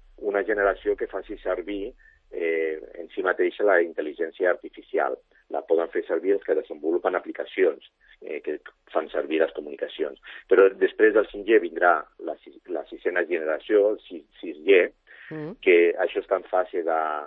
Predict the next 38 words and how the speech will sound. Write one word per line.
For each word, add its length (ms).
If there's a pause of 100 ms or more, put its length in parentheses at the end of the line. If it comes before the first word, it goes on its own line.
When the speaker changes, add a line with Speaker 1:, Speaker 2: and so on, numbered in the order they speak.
(160)
Speaker 1:
de 140
disseny, 400 (580)
una 140
mica 260
en 160
fase 240
de 160
brainstorming 800
entre 320
tots 320
el, 400
les 160
parts 240
involucrades 720 (340)
de 140 (120)
què 300
pot 240
ser 140
el 80
sis 180
G, 220 (340)
i 220 (100)
el 160
que 60
sí 160
que 100
està 240
clar 320 (240)
que 220
sí, 100
en 180
el 140
sis 160
G 160
la 80
intel·ligència 580
artificial 580
ha 60